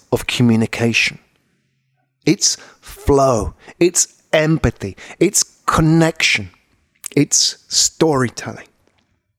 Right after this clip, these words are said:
And as we become more and more automated, as our lives are managed more and more by data, and machines and artificial intelligence,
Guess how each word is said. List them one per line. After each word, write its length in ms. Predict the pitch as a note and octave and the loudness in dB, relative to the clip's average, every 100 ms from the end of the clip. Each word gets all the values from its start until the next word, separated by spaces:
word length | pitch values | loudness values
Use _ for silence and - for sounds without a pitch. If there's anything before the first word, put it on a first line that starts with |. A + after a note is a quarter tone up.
| _ _ _ _ _ _ _ _ _ - | _ _ _ _ _ _ _ _ _ -6
And 160 | D3+ - | -4 -2
as 240 | F3+ E3 | 0 2
we 100 | G3+ | 2
become 540 | F3+ G#3 - G#3+ F3+ B2 - - | 2 0 0 0 0 -2 -6 -8
more 300 | D3 D3+ G3 | 0 2 2
and 100 | F#3 | 2
more 340 | F3 F3 E3 - - - - _ - | 2 4 4 0 -8 -18 -20 _ 0
automated, 720 | D3+ - C3+ A#2 A2 G2+ - - | 0 2 -2 -2 -4 -8 -14 -4
as 300 | D#3 F#3+ - - - - _ - | -2 0 -2 -6 -16 -20 _ -4
our 240 | D3+ F3 | 0 2
lives 540 | F#3 F#3 G3+ A3 D3 - | 2 4 2 2 0 -2
are 100 | C#3+ | -2
managed 600 | C#3 C#3 D#3+ G#3 F3+ - | -2 0 0 2 0 0
more 280 | C#3+ D3+ E3+ | 2 4 4
and 80 | D#3 | 4
more 160 | E3 D#3 | 2 2
by 200 | C#3 C3 | 0 -2
data, 760 | A2 - G3 G#3 - A#2 F2+ - _ _ _ _ _ _ _ _ _ - | -4 -2 0 0 -2 -2 -10 -18 _ _ _ _ _ _ _ _ _ -6
and 240 | C#3+ C#3 - | -2 -2 0
machines 840 | C#3+ C3+ - F#3+ A3+ D3 - - _ _ _ - | 0 2 0 0 0 -2 -8 -20 _ _ _ -6
and 160 | C#3+ - | -6 -2
artificial 500 | E3 G#3+ - F#3+ F3 | 0 0 0 0 2
intelligence, 760 | D#3+ C3+ G3+ G#3+ C3 - - | 2 2 2 0 -2 -10 -16